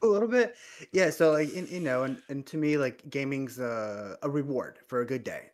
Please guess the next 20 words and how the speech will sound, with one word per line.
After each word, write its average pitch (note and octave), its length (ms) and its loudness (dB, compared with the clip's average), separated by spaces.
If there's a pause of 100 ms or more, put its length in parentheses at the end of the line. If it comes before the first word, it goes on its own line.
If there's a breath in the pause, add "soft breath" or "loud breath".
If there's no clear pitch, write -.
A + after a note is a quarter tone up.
That's C#3 260 -4
how C#3 140 2
I C3 80 2
approach A#2 520 -4
things, G#2+ 280 -10
like, G#2+ 260 -10 (260 soft breath)
even A3 200 -2
drinking. C#3 360 -2
Well, A#2+ 140 -8
if A#2 120 -12
I'm D#3 80 -4
gonna F3 120 -4
go C3+ 120 -2
drink, A#2 300 -6
it's - 140 -20
because B2 280 -8
I A2+ 60 -2
did A2 140 -10
something - 240 -12
awesome, G#2 640 -10